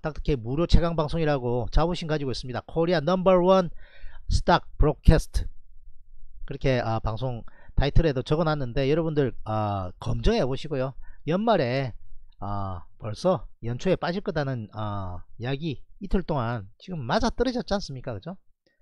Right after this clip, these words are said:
오늘 올랐잖아. 그죠? 이틀 연속으로 빠지는 폭이 제법 컸어요. 그 정도만 맞춰내는 것도 여러분들, 아, 저는 저 스스로 대단했다. 그렇게 판단하겠습니다. 그죠?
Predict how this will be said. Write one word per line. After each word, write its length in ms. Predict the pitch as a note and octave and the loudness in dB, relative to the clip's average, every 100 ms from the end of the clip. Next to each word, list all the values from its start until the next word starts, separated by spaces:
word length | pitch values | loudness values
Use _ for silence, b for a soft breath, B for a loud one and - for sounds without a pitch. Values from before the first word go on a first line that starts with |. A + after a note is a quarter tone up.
| _ _ _ | _ _ _
오늘 240 | - B3+ | -4 -2
올랐잖아. 580 | F#3+ G3+ D#3+ A#2 G2 - - - - b b b b b b | 4 4 4 0 -4 -10 -16 -18 -20 b b b b b b
그죠? 340 | - G#2 F#2 D2 - B2+ | -12 -6 -6 -8 -18 -16
이틀 380 | D#3+ G#3 - C#3 | -6 4 4 6
연속으로 520 | C3 G3+ G#3+ D3 A#2 | 4 2 0 0 -2
빠지는 460 | G#2 C3 E3 F#3+ C3+ - - | -4 -6 -4 -4 -6 -8 0
폭이 220 | - F3 | 2 2
제법 260 | D#3 E3+ - | -4 -6 -4
컸어요. 720 | - F3+ G#3+ G3+ B2 B2+ C3+ - | -2 -2 0 0 0 -2 -6 -6
그 80 | |
정도만 340 | B2 D#3+ F#3+ D3+ | -8 -6 -4 -4
맞춰내는 640 | G#2+ - D3+ C3+ A2 C3+ | -4 -6 -6 -8 -8 -6
것도 320 | D3 - A#2 | -8 -6 -6
여러분들, 380 | B2 B2 A#2 G#2+ - - | -4 -6 -8 -10 -12 -8
아, 380 | G#2+ G2+ F2+ - b b b b b | -6 -4 -6 -10 b b b b b
저는 360 | - D#3 A#2+ G2+ - - - - - - - - - - - - - | -6 -2 -2 -4 -8 -8 -8 -10 -12 -14 -14 -16 -16 -16 -14 -14 -2
저 120 | C#3+ | 0
스스로 280 | D3+ D#3 D3 | 0 -2 0
대단했다. 580 | C#3+ A#2+ C3+ - G#2 - | 2 2 -4 -4 -8 -6
그렇게 180 | C3 | -2
판단하겠습니다. 840 | - C3+ C#3 A2 A#2 D#3 C3+ A2 C3+ - - - | 2 4 2 0 -2 -2 0 0 -2 -6 -12 -14
그죠? 260 | - A#2+ E3 | -12 -12 -10